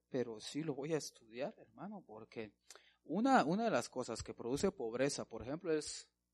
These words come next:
la pereza. Hay que estudiar. Tienes que estudiar porque la Biblia dice que con ciencia tú vas a llenar tu casa de todo bien preciado.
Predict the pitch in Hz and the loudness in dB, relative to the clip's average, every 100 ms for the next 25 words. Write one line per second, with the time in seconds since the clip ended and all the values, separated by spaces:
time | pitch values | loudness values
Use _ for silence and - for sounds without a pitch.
0 | _ _ _ _ 117 104 - 101 101 - | _ _ _ _ 0 0 0 -4 -6 -12
1 | - - _ _ _ _ _ _ _ _ | -14 -16 _ _ _ _ _ _ _ _
2 | _ _ _ _ - _ _ - 151 147 | _ _ _ _ -20 _ _ 2 4 4
3 | - - 110 92 - _ _ _ _ _ | 2 -2 -12 -14 -20 _ _ _ _ _
4 | _ _ _ _ _ _ _ _ _ _ | _ _ _ _ _ _ _ _ _ _
5 | _ _ _ - 147 160 151 160 - 147 | _ _ _ 4 8 8 6 4 4 4
6 | 139 151 - 147 127 - 120 113 113 - | 8 10 10 8 8 6 4 4 2 -2
7 | _ _ _ _ _ _ - 123 117 117 | _ _ _ _ _ _ -12 -2 4 10
8 | 160 165 143 127 104 - - - _ _ | 12 12 12 12 6 -2 -6 -20 _ _
9 | _ _ - - _ _ - 120 117 110 | _ _ -20 -20 _ _ -10 -10 -8 -4
10 | - 127 143 170 - 147 131 _ _ _ | 2 8 8 8 0 -6 -14 _ _ _
11 | _ _ 151 151 147 139 135 113 123 135 | _ _ -2 4 4 4 0 0 2 2
12 | - 113 - 135 143 - 120 107 104 - | 2 -4 8 10 10 4 -4 -4 -6 6
13 | 117 117 113 104 110 107 107 104 - - | 10 10 8 2 0 -2 -2 -8 -8 -12
14 | - - | -14 -18